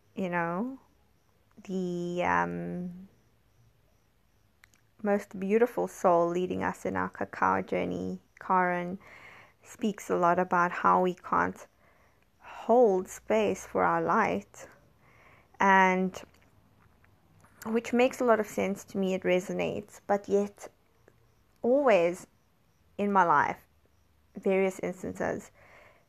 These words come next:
the shadow will come up. And it's, whether it's my shadow or it is the shadow of the collective, um,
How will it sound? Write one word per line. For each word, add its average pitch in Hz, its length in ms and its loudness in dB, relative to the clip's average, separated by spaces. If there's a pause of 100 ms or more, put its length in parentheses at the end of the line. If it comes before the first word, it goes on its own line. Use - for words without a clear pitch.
(140)
the 196 100 -2
shadow 170 320 4
will 143 160 -2
come - 240 -4
up. - 200 -2 (640)
And 175 680 2
it's, - 440 -12
whether 190 300 2
it's - 180 -2
my 208 440 2
shadow 196 720 2
or 175 180 2
it - 400 -2
is 165 720 -2
the 180 80 -6
shadow 175 340 0
of 175 120 -6
the 180 80 -4
collective, 202 920 -2 (840)
um, 165 600 2